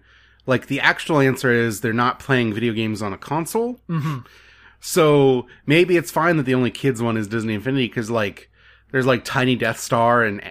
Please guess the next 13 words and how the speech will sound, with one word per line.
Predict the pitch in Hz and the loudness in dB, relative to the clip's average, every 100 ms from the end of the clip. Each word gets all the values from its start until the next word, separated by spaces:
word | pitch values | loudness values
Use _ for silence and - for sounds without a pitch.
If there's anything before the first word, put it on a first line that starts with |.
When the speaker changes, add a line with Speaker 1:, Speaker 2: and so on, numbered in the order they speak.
| - - - _ - | -16 -18 -18 _ -10
Speaker 1:
uh, | 107 95 95 85 | -8 -6 -6 -6
Angry | 110 110 113 | -8 -6 -6
Birds | 104 113 101 | -4 -4 -4
Star | - 98 110 | -6 -4 -2
Wars | 113 113 113 | 0 0 -2
and | 98 | -4
all | 101 107 | -4 -4
of | 98 | -6
the, | 104 104 | -8 -6
like, | 104 95 98 - | -6 -8 -10 -18
weird, | 120 110 113 113 104 113 - - - - _ _ _ - - | -10 -4 -2 -2 -4 -10 -16 -20 -20 -20 _ _ _ -20 -6
like, | 127 104 - - _ | -4 -4 -10 -20 _
s-, | - - - | -8 -4 -4